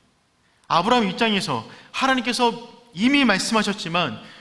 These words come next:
그의 입장에서 시간이 길어지다 보니까 조카 롯을, 종인 엘리에셀을, 첩인 하갈을, 그의 아들 이스마엘을 자신의 상속자로 자꾸만 품으려고 하는 것이죠.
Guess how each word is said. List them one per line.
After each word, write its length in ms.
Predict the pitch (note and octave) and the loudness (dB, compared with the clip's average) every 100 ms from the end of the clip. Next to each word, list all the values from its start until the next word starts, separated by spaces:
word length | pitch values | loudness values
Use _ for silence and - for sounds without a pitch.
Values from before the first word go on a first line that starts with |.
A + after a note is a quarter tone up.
| - | -12
그의 320 | - G#3 A3+ F3 | 0 2 2 0
입장에서 320 | G#3 G3 G3+ | -2 -2 -2
시간이 400 | - A#3+ A#3 A#3 | -2 0 -2 -2
길어지다 540 | - A#3 C#4+ G#3+ A3+ | -6 -2 0 0 -2
보니까 580 | F#3 E3+ C#3+ G3 E3 A2 - - _ | -2 -6 -4 -2 -2 -6 -14 -20 _
조카 380 | - E3 F#3+ E3 | -8 -6 -2 -2
롯을, 380 | C#3 C#3 C3 G2 - _ _ _ _ _ _ _ _ _ _ _ - | -2 -6 -8 -10 -16 _ _ _ _ _ _ _ _ _ _ _ -4
종인 380 | E3 F3 F#3 E3+ | 0 2 0 0
엘리에셀을, 760 | D3+ F3 D#3+ D#3+ A#2+ G#2 G#2 - _ _ _ _ - | -2 -2 -2 -4 -8 -10 -14 -20 _ _ _ _ -8
첩인 340 | - A#3 A3 | -4 -2 -2
하갈을, 540 | - A#3 A3+ E3+ A2+ G#2+ - - | -4 0 0 0 -6 -10 -20 -10
그의 220 | - G3 | -2 2
아들 280 | G#3 G3+ E3+ | 2 0 -2
이스마엘을 800 | G#3 A#3+ C4 A3+ F#3 F3+ E3 G#2+ - - | -4 -2 0 0 0 0 -2 -4 -14 -8
자신의 380 | - G3 G#3+ A3 | -2 0 0 0
상속자로 600 | A3+ C#4+ C#4 B3+ C4 A#3+ | 0 -2 -4 -4 -2 -2
자꾸만 320 | G#3+ A3 A3 | 0 0 -2
품으려고 380 | - C#4+ C#4+ B3 | -2 0 2 2
하는 120 | A3+ | 2
것이죠. 400 | F#3+ F3 C#3+ | 0 -4 -8